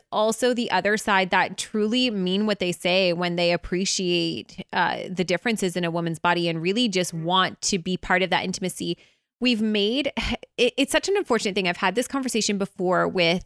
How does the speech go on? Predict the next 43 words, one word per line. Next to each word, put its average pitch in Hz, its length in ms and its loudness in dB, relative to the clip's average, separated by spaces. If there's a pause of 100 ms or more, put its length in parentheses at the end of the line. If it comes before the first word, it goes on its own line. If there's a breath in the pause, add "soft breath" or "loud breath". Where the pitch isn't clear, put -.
(120)
um, 165 600 0
the 220 160 0
fact 175 260 0
that 233 140 0
we 254 100 0
lack 180 300 2
so 165 160 -2
much 160 160 -2
sex - 280 -6
education 170 560 -4
now. 285 340 -2 (340)
So 254 160 2
that 220 220 2
a 226 80 2
lot 226 560 4
of 185 500 4
our 180 120 6
partners 190 640 2
are 202 80 4
actually 247 400 2 (240)
learning, 196 380 2
and, 156 100 -2
and 190 180 2
this 214 140 0
is 247 80 -6
gonna 302 240 2
affect 214 280 0
more 170 180 2
of 165 80 0
the 175 120 0
younger 156 260 -2
generation 170 480 -2
than 175 120 -2
it 170 120 -2
is 165 240 -2
ours, 175 420 2
but 226 220 2
it 233 180 4
still 262 220 0
remains 247 340 2
a 233 60 -6
fact 175 380 0
that 170 240 2